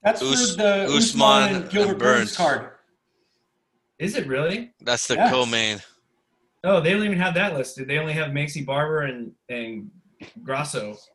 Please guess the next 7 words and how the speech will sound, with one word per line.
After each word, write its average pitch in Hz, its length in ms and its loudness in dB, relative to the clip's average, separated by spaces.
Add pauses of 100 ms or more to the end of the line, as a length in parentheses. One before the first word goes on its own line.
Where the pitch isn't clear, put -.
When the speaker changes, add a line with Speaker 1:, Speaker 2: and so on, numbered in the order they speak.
(1500)
Speaker 1:
Yeah, 139 180 -2
that's 147 200 -4
the - 80 -10
co-main. 180 640 -4 (560)
Speaker 3:
Jesus 131 320 -8
Speaker 1:
So, 214 220 4
Speaker 3:
Christ. - 420 -12